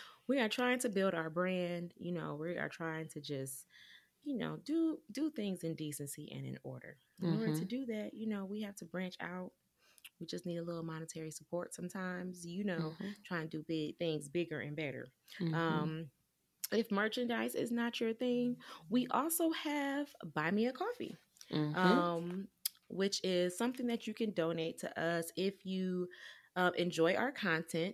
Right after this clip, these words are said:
Speaker 1: and you want to donate a little help, um, to help us out, then please buy us a coffee. The link will be in the description. Also, the store link will be in the description as well.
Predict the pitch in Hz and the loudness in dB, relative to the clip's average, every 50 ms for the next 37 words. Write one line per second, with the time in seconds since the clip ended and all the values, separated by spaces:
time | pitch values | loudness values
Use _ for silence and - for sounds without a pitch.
0 | 269 - 147 151 160 165 156 165 160 156 156 - 156 147 - 151 147 147 147 156 | -4 -4 -4 -2 -2 -2 -2 -2 -4 -4 -4 -6 -6 -4 -2 0 0 0 0 0
1 | 156 156 151 - - - - - - - - 160 165 165 175 202 247 247 - - | 2 2 0 0 -2 -6 -14 -16 -4 4 8 10 10 10 10 8 4 0 2 4
2 | 190 170 165 175 175 175 - - - _ _ _ - 170 175 170 170 160 160 165 | 6 8 8 8 6 2 -4 -16 -20 _ _ _ -4 -2 0 0 2 2 2 0
3 | 165 180 180 - 175 175 165 165 - 196 214 - - 165 160 160 175 - - - | 0 -2 -4 -4 -2 0 0 0 0 0 -2 0 2 4 4 4 2 2 -2 -8
4 | - - - - - 175 202 202 202 220 214 - - 226 202 180 190 202 214 202 | -14 -14 -14 -16 -2 2 4 4 4 4 2 0 -2 0 0 0 0 0 -2 -4
5 | - 170 147 180 185 190 196 - - - 175 175 - - - 165 165 - - - | -6 -6 -4 -2 -2 -2 -2 -2 -2 -2 -2 -2 -4 -4 -6 -6 -6 -6 -10 -8
6 | - 143 135 135 - - 143 147 143 147 147 - - _ _ _ 160 156 147 143 | -6 -6 -6 -8 -10 -10 -8 -8 -8 -10 -12 -14 -20 _ _ _ -4 -4 -2 -2
7 | 160 160 165 165 - 160 151 143 147 147 147 151 - - 147 147 147 143 143 143 | -2 -4 -4 -4 -4 -4 -4 -4 -4 -6 -6 -8 -8 -8 -8 -8 -6 -8 -8 -8
8 | 143 143 143 - - - - - - - - 131 131 131 131 135 - - - - | -8 -6 -8 -8 -6 -6 -8 -8 -8 -8 -8 -8 -8 -8 -8 -12 -14 -20 -20 -20
9 | - _ - 147 156 160 156 - - 160 151 147 151 147 143 147 151 143 - - | -20 _ 0 0 0 2 0 0 -2 0 0 2 0 0 -2 -4 -4 -4 -4 -2
10 | - 151 143 139 135 135 135 135 139 139 135 131 - - - - 143 139 131 - | -2 -2 -2 0 -2 -2 -2 -4 -4 -4 -4 -6 -6 -10 -10 -8 -8 -8 -6 -6
11 | 143 143 - - 151 151 151 143 - 156 - - 143 147 - - 160 165 - 165 | -6 -6 -6 -6 -6 -6 -6 -6 -8 -8 -6 -4 -6 -6 -4 -6 -8 -8 -8 -8
12 | 185 190 - 180 180 202 233 247 254 254 254 254 247 247 240 | -8 -8 -8 -8 -8 -8 -8 -6 -6 -6 -6 -4 -4 -6 -6